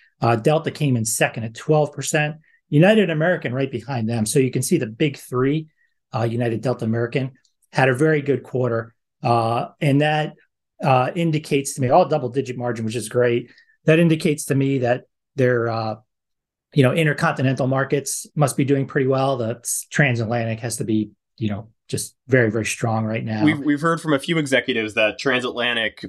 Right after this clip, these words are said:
Speaker 2: particularly in international broadly, is, is, is pretty much minting money right now. <laughs> But, uh, yeah.
Speaker 1: Yeah, right, right. It's a, like, like a money tree, <laughs> which is, uh, you don't see that very often in the airline industry, but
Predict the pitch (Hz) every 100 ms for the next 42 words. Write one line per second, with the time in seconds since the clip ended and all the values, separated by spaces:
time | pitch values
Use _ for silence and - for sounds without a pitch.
0 | - - - - 117 110 104 110 110 107
1 | - 95 92 110 107 101 92 87 95 87
2 | - 107 98 - - _ _ 302 220 -
3 | 120 131 - 123 110 110 101 87 85 101
4 | 90 90 85 85 - - 113 - 135 113
5 | - _ 135 104 - - - 202 202 156
6 | 151 120 120 131 123 123 123 113 110 -
7 | 120 117 113 120 131 113 113 127 113 -
8 | 113 113 - 151 - - - 214 208 139
9 | 135 117 117 113 120 139 131 147 131 120
10 | 123 127 120 113 110 107 107 110 110 -
11 | 104 110